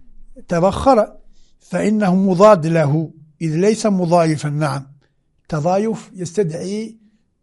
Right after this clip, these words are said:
وجود الطرفين. نعم، ولا سلبا ولا إيجابا،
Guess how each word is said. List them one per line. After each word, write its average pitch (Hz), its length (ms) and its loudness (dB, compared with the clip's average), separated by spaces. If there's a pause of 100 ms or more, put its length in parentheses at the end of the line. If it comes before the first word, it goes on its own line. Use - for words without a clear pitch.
(100)
وجود 170 600 -6
الطرفين. 160 600 -6 (680)
نعم، 147 220 -6 (120)
ولا 226 320 4
سلبا 220 400 2
ولا 196 200 4
إيجابا، 165 540 0